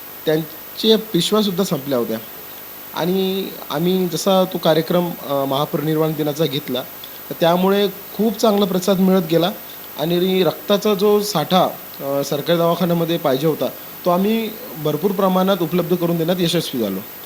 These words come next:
आणि ते यशस्वी झाल्यामुळे अनेक जिल्हाभरातील रुग्णांना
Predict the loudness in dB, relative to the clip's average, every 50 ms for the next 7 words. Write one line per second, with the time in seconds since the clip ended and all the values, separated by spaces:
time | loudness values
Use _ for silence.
0 | -18 -18 -18 -18 -18 -18 -12 -8 -4 -2 0 0 2 2 0 0 -2 -4 -6 -14
1 | -16 -18 -18 -18 -16 -4 0 2 4 6 6 6 4 4 0 -2 -2 -2 2 4
2 | 4 4 4 4 4 2 2 0 0 -2 -4 -8 -16 -18 -18 -18 -18 -16 -8 -6
3 | -4 2 2 2 2 2 -4 -8 -6 -2 0 2 2 4 4 4 2 2 2 0
4 | -2 -2 0 -2 -2 0 0 0 0 0 0 -2 -2 -2 -2 -2